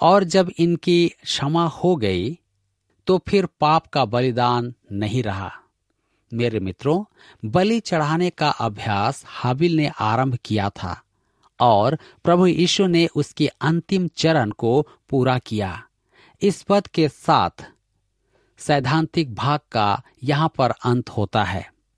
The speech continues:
और इतना ही नहीं, अध्याय दस पद अठारह के साथ धर्म सिद्धांत के भाग का अंत करते हुए और एक नया पक्ष आरंभ होता है।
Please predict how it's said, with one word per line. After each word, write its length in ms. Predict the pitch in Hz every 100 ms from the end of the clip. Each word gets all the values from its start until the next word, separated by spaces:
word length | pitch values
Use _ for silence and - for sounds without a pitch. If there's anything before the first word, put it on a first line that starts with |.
| _ _ _ _ -
और 260 | 131 127 -
इतना 280 | 175 - 208
ही 180 | 165 123
नहीं, 400 | 101 98 147 180 - - 143
अध्याय 640 | 143 123 165 175 175 185 -
दस 560 | 120 101 151 165 - - _ _
पद 160 | 135 117
अठारह 460 | 120 - 147 156
के 260 | 156 - 104
साथ 400 | - 120 92 120 - _ - - 120
धर्म 300 | 131 170 175
सिद्धांत 500 | - 135 135 147 156
के 180 | 147 127
भाग 280 | 110 131 139
का 120 | 131
अंत 400 | - - 123 143
करते 460 | - - 117 - 156
हुए 380 | 104 101 120 151 - - _
और 240 | 160 190
एक 300 | 180 175 165
नया 260 | 139 135 135
पक्ष 440 | - 156 - - - -
आरंभ 340 | 110 113 143
होता 280 | 107 98 104
है। 280 | 92 90 -